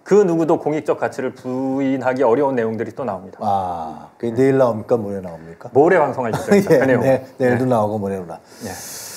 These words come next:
Speaker 2: 자, 우리 저, 음, 임세현 소장님은 청와대에서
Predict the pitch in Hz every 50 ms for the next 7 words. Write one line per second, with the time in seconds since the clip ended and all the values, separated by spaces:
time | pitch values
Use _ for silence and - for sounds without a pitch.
0 | - - - - - 131 131 123 120 117 113 117 131 135 139 127 123 135 131 127
1 | 127 - - - 151 - - - - - _ _ 131 135 - 214 147 139 139 143
2 | 156 165 143 175 180 175 170 151 160 165 170 165 170 185 190 180 - 175 170 165
3 | 156 156 151 151 143 131 - - 165 170 170 175 180 175 -